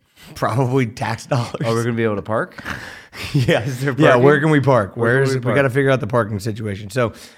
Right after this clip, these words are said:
Speaker 1: um, I doubt
Speaker 2: Yeah,
Speaker 1: this
Speaker 2: cool
Speaker 1: happens,
Speaker 2: renderings.
Speaker 1: but cool renderings,
Speaker 2: Does
Speaker 1: some
Speaker 2: it,
Speaker 1: cool
Speaker 2: yeah.
Speaker 1: pics. Like, if I could snap my fingers and it was there and it didn't cost any money, sure. Why
Speaker 2: Mm-hmm.
Speaker 1: not? Like, if it didn't have to deal with, like, construction and just boom.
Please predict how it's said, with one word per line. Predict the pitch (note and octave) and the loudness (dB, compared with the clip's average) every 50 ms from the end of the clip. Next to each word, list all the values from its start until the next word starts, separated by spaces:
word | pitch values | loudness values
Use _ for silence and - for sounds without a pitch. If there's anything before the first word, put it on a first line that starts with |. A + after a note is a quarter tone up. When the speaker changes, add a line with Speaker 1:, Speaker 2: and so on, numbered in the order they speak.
| - _ | -12 _
Speaker 1:
um, | - D3+ D#3 D3+ D3+ D3+ D3+ D3 C3+ - - - - - _ _ _ - | 0 2 4 6 6 6 6 4 2 0 -4 -10 -16 -20 _ _ _ -2
I | D3+ | 0
doubt | D3 D#3+ D#3+ | 2 4 4
Speaker 2:
Yeah, | E3 | 4
Speaker 1:
this | D#3+ D#3+ - | 2 2 4
Speaker 2:
cool | D3 C#3+ | 4 6
Speaker 1:
happens, | C#3 C#3 C#3 E3+ F3 E3+ D3 | 6 6 4 4 2 2 2
Speaker 2:
renderings. | C#3 D3+ C#3+ B2 B2 | 2 2 2 2 0
Speaker 1:
but | B2 - | 0 2
cool | F#3+ F#3+ F#3 E3 | 4 6 6 6
renderings, | D#3 D3+ D3+ D3 D#3 D#3 D#3 D3+ D3+ C#3+ | 6 6 4 4 4 4 4 4 4 2
Speaker 2:
Does | C#3 C3+ | 0 0
Speaker 1:
some | C#3 C3+ | 0 -2
Speaker 2:
it, | C3+ | -2
Speaker 1:
cool | - D#3 D3 C3+ | 0 0 0 2
Speaker 2:
yeah. | A#2 A#2+ | 2 4
Speaker 1:
pics. | C3 B2+ C3 C3 - - - - - _ _ _ - | 4 4 2 0 -2 -8 -18 -18 -20 _ _ _ -2
Like, | D#3 C#3+ | -2 0
if | D3 D#3 | 2 2
I | F3 | 0
could | E3 C3+ C3 | 0 -2 -4
snap | - C#3+ D3+ D3+ C#3+ | -4 -2 -2 -2 0
my | C#3 C#3 A#2+ | 0 0 0
fingers | F2+ B2 C3 C3+ C#3 D3 D#3+ D#3+ D#3+ D#3 - - - _ _ _ _ _ _ | 0 0 0 0 2 2 0 0 0 -2 -6 -12 -16 _ _ _ _ _ _
and | - B2 A#2+ A#2 A2+ A2+ - | -4 -2 0 0 0 0 0
it | C3+ C3 | -2 0
was | A#2+ A#2+ F#2 G2+ | 0 -2 -4 -2
there | A2+ A2+ G#2+ A2+ C3+ F3 E3+ E3 - _ _ _ _ _ _ _ _ _ _ - | 0 2 2 2 2 2 0 -4 -12 _ _ _ _ _ _ _ _ _ _ -4
and | B2 A#2+ A#2 | -2 -2 -2
it | A2+ - C3 | -2 -2 -2
didn't | B2 B2 A#2+ G#2+ | -4 -4 -2 -2
cost | - B2 A#2 A#2 A2 - B2+ | 0 2 2 2 0 0 0
any | A#2+ A#2+ A#2 | 0 2 2
money, | A2 A2 A2 A#2+ C#3 D#3 D#3+ - - _ _ _ _ _ _ _ _ _ _ _ | 2 2 2 2 0 -2 -4 -8 -16 _ _ _ _ _ _ _ _ _ _ _
sure. | - - - - - - - G2 E2+ - _ _ _ _ _ | -14 -12 -10 -6 -4 -2 -2 -2 -4 -10 _ _ _ _ _
Why | - F3+ G#3 A3+ | 0 2 4 4
Speaker 2:
Mm-hmm. | A#3+ | 4
Speaker 1:
not? | A#3+ F#3+ - - - - | 4 2 0 -2 -4 -4
Like, | - C#3+ C#3 | -2 -2 0
if | C#3 C#3 | 0 0
it | C#3+ | 0
didn't | D#3+ E3 D#3 D#3 | 0 0 2 2
have | D3+ C#3 | 0 0
to | C3 | 0
deal | A2+ B2+ C#3 D3+ | 0 2 2 4
with, | D#3+ D#3 C#3 | 4 2 2
like, | D3 C#3 - | 0 -2 -2
construction | - C3+ A2+ - - D#3 D#3 - - E3 D#3+ D#3 D#3 D3+ | -2 -6 -4 -4 -4 -4 -4 -4 -4 -4 -2 -2 -2 -2
and | C3 A#2 G#2 - - - _ | -2 -2 -4 -6 -8 -12 _
just | - C#3+ B2+ A2 A#2+ | -6 -6 -6 0 2
boom. | C#3+ D3+ D3 D3 D3+ D3+ C3 C#3 | 4 6 6 6 4 2 0 -4